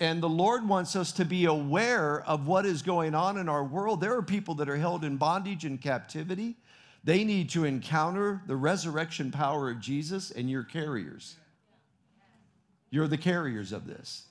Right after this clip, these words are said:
And so the Lord wants us to be the kind of people that walk into the room, and we make the difference there. We're the turnaround specialists. They don't need to go out and hire somebody or,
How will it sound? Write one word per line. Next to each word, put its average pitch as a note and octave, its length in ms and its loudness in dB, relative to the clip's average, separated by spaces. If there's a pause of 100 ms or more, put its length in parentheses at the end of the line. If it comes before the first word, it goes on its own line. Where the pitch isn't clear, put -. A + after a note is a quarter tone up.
(800)
And D3 140 -2
so F#3 160 4
the E3+ 80 4
Lord G3 400 4
wants F3 300 2
us D#3 180 0
to D3+ 60 -4
be D#3 100 2
the D3 140 0
kind E3+ 280 2
of C3+ 80 -4
people F3+ 340 0
that C#3 140 0
walk D#3+ 300 0
into C#3+ 240 -4
the C3 140 -4
room, D3 520 -2 (200)
and A#2 120 -4
we D3 120 0
make C#3 240 -2
the A#2 80 -4
difference B2 480 -6
there. F2 340 -10 (420)
We're F3+ 160 4
the D#3+ 120 0
turnaround B2+ 580 0
specialists. - 680 -10 (540)
They D#3+ 120 4
don't G3+ 140 4
need G3 160 6
to F3+ 60 2
go E3+ 120 6
out F3 200 4
and C#3+ 60 -6
hire F3 440 2
somebody C#3 580 0
or, C#3 200 0